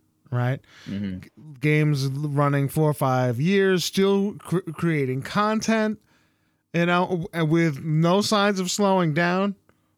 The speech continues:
Speaker 1: wanting to hold on to every single player as, for as long as possible. Uh, and
Speaker 2: Mm-hmm.
Speaker 1: then, y-, y-, you know, this creates more of a backlog, right? So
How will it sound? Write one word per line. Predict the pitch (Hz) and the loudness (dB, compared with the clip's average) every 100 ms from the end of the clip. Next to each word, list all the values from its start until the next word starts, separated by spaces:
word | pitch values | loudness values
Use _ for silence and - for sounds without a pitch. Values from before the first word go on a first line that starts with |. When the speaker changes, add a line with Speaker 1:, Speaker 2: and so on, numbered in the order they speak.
| - | -4
Speaker 1:
wanting | 135 165 190 196 170 | 0 2 2 0 -2
to | 170 | 0
hold | 190 185 165 | 0 0 2
on | 175 170 | 2 0
to | 156 | 0
every | 175 175 | 0 0
single | 180 185 170 | 0 0 -2
player | 156 170 165 165 160 | -2 -2 0 0 0
as, | 151 139 | -2 -2
for | 156 | 0
as | 135 123 | 0 0
long | 131 147 156 | 0 0 0
as | 151 | -2
possible. | - 113 110 - 104 104 - - - - - _ _ | -2 -4 -4 -4 -6 -6 -10 -20 -20 -20 -20 _ _
Uh, | 160 160 160 170 | 0 2 2 0
and | 185 170 | -2 2
Speaker 2:
Mm-hmm. | |
Speaker 1:
then, | 202 208 208 | 2 2 -2
y-, | - 190 - | -6 -8 -8
y-, | 202 202 180 175 185 | -8 -8 -10 -8 -2
you | 185 | 0
know, | 175 165 143 | 2 0 0
this | 185 - | 0 -2
creates | - 156 175 170 180 185 - | -4 0 2 2 2 0 0
more | 139 151 175 | 2 2 2
of | 175 | 0
a | |
backlog, | 165 185 240 165 123 104 107 | -2 -2 -2 -2 -2 -2 -4
right? | 135 156 | -4 -4
So | - 123 | -4 -6